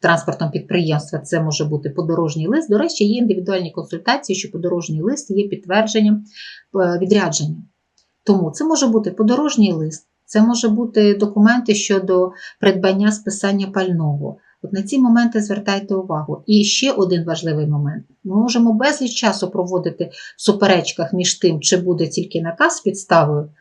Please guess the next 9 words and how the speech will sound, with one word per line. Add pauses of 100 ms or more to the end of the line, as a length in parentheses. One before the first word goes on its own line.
(140)
для
виплати,
да, (440)
для
оподаткування
наказ
плюс (360)
є
документ.